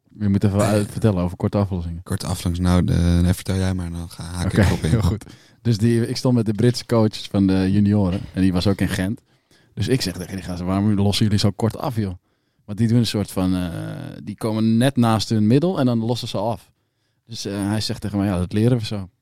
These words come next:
Speaker 1: Want anders wordt het, eh, lang en dan wordt het gevaarlijk." <laughs> En toen zei ik, dus ik zei, "Maar dan moet je het toch ook weer afleren?" "Nee, ja, maar daarna leren ze het wel weer goed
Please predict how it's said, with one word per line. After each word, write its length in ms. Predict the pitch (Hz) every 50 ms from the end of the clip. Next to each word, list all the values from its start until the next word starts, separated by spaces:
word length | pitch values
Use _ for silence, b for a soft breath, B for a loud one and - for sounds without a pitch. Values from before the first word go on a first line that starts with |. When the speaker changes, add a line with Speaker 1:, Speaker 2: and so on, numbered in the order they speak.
| _ _
Speaker 1:
Want 180 | - 101 98 104
anders 240 | 104 117 120 101
wordt 180 | 98 104 104 98 - -
het, 100 | - 101
eh, 160 | 98 95 95 95
lang 280 | 113 120 113 113 -
en 100 | - 113
dan 100 | 107 107
wordt 140 | 101 101 92
het 80 | - 67
gevaarlijk." 440 | 67 - 92 90 101 104 110 - _ _ _ _ _ _ _ _ _ _
<laughs> 240 | - - - - -
En 80 | - 120
toen 100 | - 113
zei 260 | - 120 - 147 135
ik, 220 | 117 - - - - B 147 180 B B B B B B
dus 180 | - 127 139 135
ik 120 | 170 143
zei, 180 | - 113 104 107
"Maar 80 | 107 110
dan 100 | 123 127
moet 100 | 131 120
je 60 | 123
het 160 | 110 - -
toch 160 | - 110 120
ook 80 | 110 104
weer 100 | 104 104
afleren?" 640 | - 143 180 - 123 107 95 92 92 107 123 151 - _ _ _ _ _ _ _ _
"Nee, 240 | - 143 143 143 139
ja, 120 | 131 123
maar 140 | 117 117 113
daarna 260 | 117 117 117 120 120
leren 320 | 113 113 117 123 127 127 120
ze 100 | - 123 120
het 120 | 113 101
wel 200 | 113 107 98 98
weer 220 | 95 101 98 98 -
goed 340 | - 101 101 143 131 - -